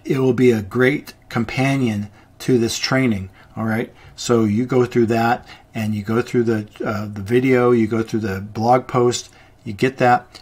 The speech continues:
You're gonna learn a lot about Facebook storytelling and how you can use your stories to sell your products sell your offers, sell your freebies, whatever you're trying to do,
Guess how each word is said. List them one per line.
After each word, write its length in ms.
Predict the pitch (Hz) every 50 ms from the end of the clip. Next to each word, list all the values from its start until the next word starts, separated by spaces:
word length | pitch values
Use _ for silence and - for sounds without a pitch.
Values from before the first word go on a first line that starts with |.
| _ -
You're 140 | 120 139
gonna 200 | 147 175 156 135
learn 360 | 120 117 117 123 120 120 117 107
a 80 | 107
lot 440 | 104 101 107 110 110 110 110 - - _ - - _ -
about 500 | 110 98 107 113 107 107 135 - - - - -
Facebook 540 | - - - 117 120 113 - - 120 110 -
storytelling 880 | - - - 120 113 113 113 113 - - 117 113 113 113 110 113 110 - _ - - - - - - - -
and 420 | 139 117 110 113 113 110 110 110 - _ _ _ -
how 300 | _ - - 123 123 131
you 200 | 127 123 117 120
can 160 | - - 110 110
use 280 | 110 113 117 123 101
your 140 | 117 110 110
stories 720 | - - - - 127 127 127 131 131 127 131 131 - - - - - _ -
to 300 | - - 123 117 107 104
sell 600 | 104 - - - 117 117 117 120 120 120 - - _ - -
your 120 | 113 113
products 680 | 110 - - 117 117 117 113 117 120 117 - - - - _ - _ _ _ _
sell 360 | - - - - 123 117 123
your 200 | 123 120 120 113
offers, 640 | 107 107 110 110 - 117 110 110 110 - - 90 -
sell 320 | - - - 117 110 117 120
your 280 | 117 113 113 113 113
freebies, 640 | 110 - - - 117 113 110 107 113 110 110 110 -
whatever 340 | 107 113 113 117 120 120 127
you're 100 | 123 120
trying 280 | 113 - 120 113 113 113
to 80 | 110
do, 300 | 104 101 104 101 110 110